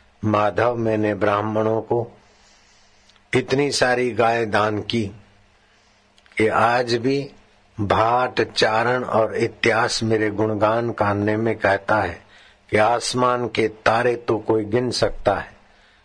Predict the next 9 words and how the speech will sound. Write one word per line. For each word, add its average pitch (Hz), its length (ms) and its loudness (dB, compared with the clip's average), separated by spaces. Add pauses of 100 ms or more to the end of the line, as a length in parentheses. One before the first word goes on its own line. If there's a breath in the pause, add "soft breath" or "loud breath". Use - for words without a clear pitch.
(180 soft breath)
लेकिन 110 520 0
फलाने 110 440 0
राजा 107 420 0
ने 104 200 -2
इतनी 127 400 -2
सारी - 500 -8
गौएं 104 480 -2
दान 95 300 -2
की। - 160 -14